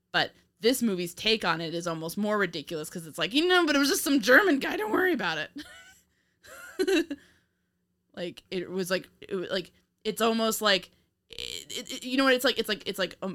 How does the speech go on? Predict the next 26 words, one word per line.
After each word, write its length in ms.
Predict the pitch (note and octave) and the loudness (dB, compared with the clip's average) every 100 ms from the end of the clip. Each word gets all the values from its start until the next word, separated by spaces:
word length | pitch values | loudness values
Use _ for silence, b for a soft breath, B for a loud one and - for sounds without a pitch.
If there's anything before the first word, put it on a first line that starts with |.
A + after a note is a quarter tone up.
| G2+ - | -8 -10
like 120 | F#3+ | -8
a 60 | G3 | -4
movie 540 | G3 A#3+ A#3+ A3+ G#3+ | -2 0 0 0 -2
where 500 | F#3 F#3+ F3 E3+ E3+ b b | -2 0 2 0 -2 b b
there's 160 | - F3+ | -8 -6
a 60 | F3 | -4
murderer 640 | F#3 G#3+ A3 A3 G3 F#3 | 0 2 4 4 4 2
in 120 | - | -2
the 80 | F3+ | -6
town 500 | - F3 F3 E3 F3 - b | -8 -6 -4 -4 -8 -14 b
and 100 | F3+ | -4
the 60 | |
town 320 | E3+ G3+ G3+ F#3+ | -2 0 0 -2
authorities 500 | F#3+ F#3+ F#3 E3+ F3 | -4 -2 -2 -4 -6
won't 240 | F3 F3+ | -6 -4
acknowledge 460 | F3 E3+ E3 E3 F3 | -4 -4 -2 -2 -6
that 120 | D3 | -8
because 220 | E3+ G3+ | -8 -8
they 80 | E3+ | -6
don't 180 | F3 D3 | -6 -6
wanna 200 | D#3 C#3+ | -6 -8
send 200 | C3+ C#3 | -8 -10
everyone 240 | C#3+ B2+ | -10 -10
to 80 | E3+ | -12
a 40 | |
panic. 540 | - - A#2 - - | -12 -12 -12 -12 -18